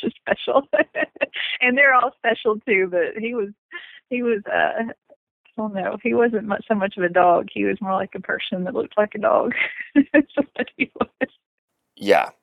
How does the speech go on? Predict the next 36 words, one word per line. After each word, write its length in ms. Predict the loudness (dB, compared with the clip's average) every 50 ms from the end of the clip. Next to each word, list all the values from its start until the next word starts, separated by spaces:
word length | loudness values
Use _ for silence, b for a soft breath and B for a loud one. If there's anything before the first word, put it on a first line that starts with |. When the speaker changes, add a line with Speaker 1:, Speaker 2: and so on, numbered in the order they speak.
| _ _ -14
Speaker 2:
So 280 | -8 -2 2 2 2
Widge 440 | 4 6 6 4 4 2 -2 -8 -8 _ _ _ _ _ _ _ _ _ _ _ _ _ _ _ _ _ _ _ _ _ -4
is 120 | -2 -2
a 60 | -2
chocolate 460 | -2 0 2 2 2 0 0 -6 -8 -2
lab. 340 | 0 0 0 0 -4 -10 -14 -20 _ _ _ _ _ _ _ 0
Speaker 1:
He 140 | 2 4 6
was 160 | 6 4 4 4
an 80 | 2 2
important 500 | 4 2 0 -2 -2 -8 -8 -8 -8 -2
part 220 | -2 -2 0 -2
of 80 | -4 -4
life. 260 | -4 -2 -2 -4 -4 -6 _ _ _ _ _ _ _
He 160 | 0 4 4
was 80 | 4 6
like 200 | 4 2 2 2
a 40 | 0
little 240 | 0 2 2 2 0
brown 340 | 2 0 2 2 2 2 4
guardian 380 | 4 4 4 4 0 0 0
angel, 400 | 0 0 0 0 2 2 2 4 4 2 2
<laughs> 140 | 0 -2 0
a 100 | 0 0 2 2
little 340 | 0 2 2 2 2 2 2 2
furry 220 | 2 4 4 4
brown 300 | 4 2 2 2 2 2
one. 200 | 2 2 0 0 0
<laughs> 1400 | -2 -4 -2 0 -2 -2 -2 _ -6 -8 -8 _ _ -16 -16 -16 _ _ _ _ _ _ _ _ _ _ _ _ _ 0
Speaker 2:
Jamie, 400 | 2 4 4 4 2 0 -2 -4
Rob, 400 | -2 2 2 4 4 2 2 0
and 100 | 0 2
Widge 440 | 2 2 0 0 -4 -10 -12 -12 _ _
finished 400 | -6 0 0 0 2 0 -4 -4
the 220 | -6 -6 -6 -6
A 40 | -8
T. 380 | -8 -8 -10 -10 -12 -14 -18